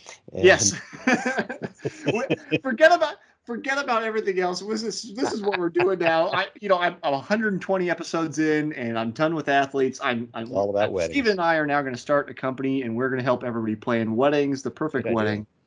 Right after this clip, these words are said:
Speaker 1: It's a good idea.
Speaker 2: Um, we'll get our wives on board. It'll just be a whole thing. You can just sell the shoe
Speaker 1: <laughs>
Speaker 2: company, forget about shoes.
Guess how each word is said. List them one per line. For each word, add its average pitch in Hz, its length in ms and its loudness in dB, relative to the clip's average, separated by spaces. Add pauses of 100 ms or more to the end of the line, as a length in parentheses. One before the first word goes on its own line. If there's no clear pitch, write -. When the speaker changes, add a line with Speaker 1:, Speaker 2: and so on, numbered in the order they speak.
(220)
Speaker 1:
It's - 100 -20
a - 40 -20
good 196 100 -6
idea. 113 280 4
Speaker 2:
Um, 107 140 -6 (520)
we'll 127 100 -4
get 131 100 0
our 123 60 0
wives 117 320 -2
on 113 160 -2
board. 117 420 2
It'll 117 160 -2
just 117 200 -8
be 110 80 0
a 104 60 0
whole 226 260 -6
thing. 117 280 0
You 120 200 -2
can 127 120 2
just - 380 -2
sell 165 240 6
the 165 100 4
shoe 165 260 2
Speaker 1:
<laughs> 165 100 0
Speaker 2:
company, 151 400 2
forget 127 280 -4
about 160 240 2
shoes. 135 640 -2